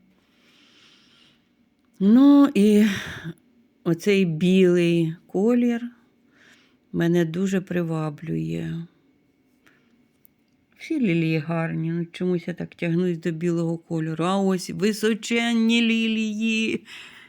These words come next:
такі майже, ну, в мене чоловік трішки вищий за ці лілії.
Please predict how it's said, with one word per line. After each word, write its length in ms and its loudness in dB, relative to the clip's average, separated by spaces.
такі 480 -2
майже, 640 0
ну, 180 4
в 20 2
мене 300 2
чоловік 540 -2
трішки 460 -4
вищий 540 -2
за 160 0
ці 240 -6
лілії. 720 -2